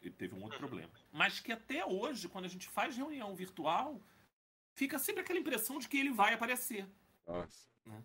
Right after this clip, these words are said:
Speaker 2: Que não teve aquele processo, né? Aquele rito.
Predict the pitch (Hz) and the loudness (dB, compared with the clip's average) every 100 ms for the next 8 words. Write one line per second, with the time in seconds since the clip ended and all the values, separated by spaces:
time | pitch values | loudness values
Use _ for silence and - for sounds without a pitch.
0 | - 143 143 135 139 156 - 147 - 190 | 0 0 2 2 8 8 8 4 6 6
1 | - - 147 - 139 143 131 139 135 123 | 6 6 6 6 4 6 4 4 2 2
2 | 143 - | -2 -6